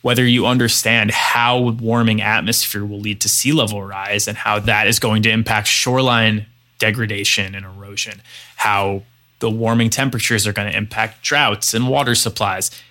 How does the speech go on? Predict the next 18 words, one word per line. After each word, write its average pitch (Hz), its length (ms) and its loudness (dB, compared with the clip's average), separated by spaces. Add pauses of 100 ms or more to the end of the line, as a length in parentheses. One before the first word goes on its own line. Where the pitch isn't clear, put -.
(240)
it - 80 -20 (180)
doesn't 143 400 0
make 123 260 0
it 117 240 0
any 117 300 4
less 107 400 0
true. - 440 -2 (500)
So 107 500 0 (420)
I 107 80 0
think - 360 -2
this 127 200 0
is 110 120 0
great 117 500 0 (340)
that 107 260 0 (220)
this - 180 0
number 117 280 2
continues 117 520 0
to 107 120 -4